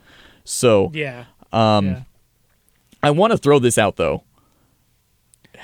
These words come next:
Speaker 2: How funny would it be if Freddie Freeman and Ja-, uh, Jason Hayward beat the Braves in the playoffs?
Speaker 1: <laughs>
Speaker 2: Very.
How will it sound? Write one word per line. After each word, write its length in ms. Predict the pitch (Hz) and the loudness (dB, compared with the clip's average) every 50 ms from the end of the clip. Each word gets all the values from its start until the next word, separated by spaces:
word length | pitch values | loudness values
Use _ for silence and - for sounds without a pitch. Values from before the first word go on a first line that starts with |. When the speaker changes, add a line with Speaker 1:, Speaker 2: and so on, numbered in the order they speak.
| - - - - | -20 -20 -12 -4
Speaker 2:
How 140 | - 170 160 | 0 0 0
funny 260 | - - 160 151 160 | 2 2 2 4 4
would 120 | 160 156 | 4 2
it 80 | 160 156 | 2 2
be 140 | 143 160 160 | 2 2 2
if 100 | 156 - | 2 0
Freddie 260 | - 156 151 147 143 | 0 -2 0 0 -2
Freeman 440 | - - 147 139 139 143 143 147 143 | -2 0 0 2 2 2 2 2 2
and 240 | 135 131 131 127 127 | 0 0 -2 -2 -2
Ja-, 240 | 131 131 131 135 - | -2 -2 -2 -4 -4
uh, 180 | 151 139 131 131 | -4 -2 -2 -2
Jason 340 | 127 135 135 127 - 139 127 | 0 0 -2 -2 -2 -4 -2
Hayward 480 | 120 135 135 135 139 139 139 139 135 - _ - | -2 -2 0 0 0 -2 -2 -4 -8 -12 _ -4
beat 180 | 151 143 143 | -2 -2 -2
the 80 | - 139 | -4 -4
Braves 280 | 131 131 131 135 135 | -4 -2 -2 -2 -2
in 60 | 135 131 | -2 -4
the 60 | 123 | -4
playoffs? 600 | - 139 135 139 147 160 156 - - - 147 131 - - _ _ _ _ - | -4 -4 -4 -2 -2 -4 -6 -8 -12 -12 -12 -12 -12 -16 _ _ _ _ -10
Speaker 1:
<laughs> 180 | - 175 143 - | -8 -6 -6 -2
Speaker 2:
Very. 400 | - 147 147 135 123 120 117 123 | -2 -2 0 0 -2 -4 -6 -8